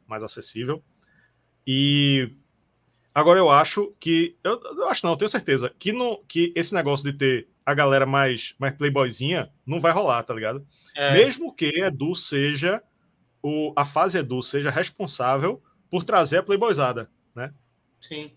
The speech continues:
Speaker 1: Porque, porque o, o Rebirth, ele foi um disco muito popular. Até hoje é o mais vendido do Angra, né? Então, muita gente, talvez, a,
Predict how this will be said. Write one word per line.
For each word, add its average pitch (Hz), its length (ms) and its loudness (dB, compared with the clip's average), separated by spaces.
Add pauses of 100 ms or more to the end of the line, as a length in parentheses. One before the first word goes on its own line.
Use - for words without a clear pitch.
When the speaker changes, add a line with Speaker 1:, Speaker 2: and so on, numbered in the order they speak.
Speaker 1:
Porque, 147 360 -2
porque 151 340 -4
o, 160 180 -4
o 139 300 -2
Rebirth, 160 560 -4 (480)
ele 143 160 -2
foi 170 160 -4
um 165 80 -2
disco 175 300 -6
muito 143 520 -2
popular. 139 300 -4
Até 185 180 -4
hoje 147 280 0
é 190 40 -2
o 175 40 -10
mais 156 260 -2
vendido 165 380 -8
do 208 120 -8
Angra, 120 320 -6 (520)
né? 113 80 -8
Então, 143 320 -4
muita 185 580 2
gente, 151 320 -2
talvez, 160 320 0
a, 160 180 -4